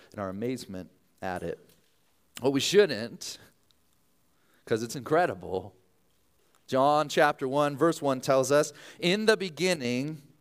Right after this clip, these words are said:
was the Word, and the Word was with God, and the Word was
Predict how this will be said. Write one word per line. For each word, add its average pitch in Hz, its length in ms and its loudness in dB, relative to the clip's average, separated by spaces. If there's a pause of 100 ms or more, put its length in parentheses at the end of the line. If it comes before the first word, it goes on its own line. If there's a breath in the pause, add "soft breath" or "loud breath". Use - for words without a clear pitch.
(360 soft breath)
was 135 240 4
the 135 80 -8
Word, 135 580 4 (1160)
and 143 120 2
the 156 60 2
Word 170 280 6
was 156 300 2
with 190 340 4
God, 180 480 4 (220 loud breath)
and 143 180 2
the 143 100 2
Word 156 720 6 (320 soft breath)
was 117 840 4